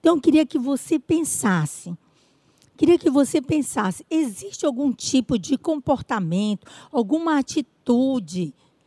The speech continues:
que você precisa liberar na sua vida que não é boa? Deixe o Espírito Santo falar com você. Você como pai, você como mãe, ou você como filho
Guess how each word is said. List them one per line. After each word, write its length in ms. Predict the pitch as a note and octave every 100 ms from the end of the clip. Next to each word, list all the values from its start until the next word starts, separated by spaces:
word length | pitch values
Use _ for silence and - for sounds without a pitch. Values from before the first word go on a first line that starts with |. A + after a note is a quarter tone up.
| _
que 160 | - B3
você 400 | D4+ - D#4 D4
precisa 760 | - G4 - - D4+ E4 C#4
liberar 520 | A#3+ G#3+ G#3+ F#3 A#3+
na 120 | A#3+ G#3
sua 240 | - F#3+
vida 460 | E3 G3 A#3 A3 F#3+ _ _
que 140 | B3+
não 260 | B3 B3+ A3+
é 100 | A3+
boa? 560 | F3 F3+ A3 B3+ F#3+ E3+ _ _ _
Deixe 320 | G3 E4+ F4
o 20 | D4
Espírito 500 | - D4+ D#4+ - B3+
Santo 380 | - C#4 C#4
falar 480 | - - C#4+ A#3+ C#4
com 180 | - C4
você. 520 | B3 G#3+ - A#3 F#3+ - - -
Você 300 | C#4 - D4
como 320 | C#4+ B3+ B3+
pai, 600 | - G#3 F#3 G3+ F#3+ F3+ - _ _ -
você 280 | B3+ -
como 320 | D4 C#4+ C4+ C4+
mãe, 640 | G#3+ F#3 A3+ A#3+ A#3+ F#3 - -
ou 100 | A#3+
você 300 | C#4 - C#4+
como 260 | D4 C#4+ C#4
filho 840 | - - A#3+ B3+ C#4+ C4 G#3 D#3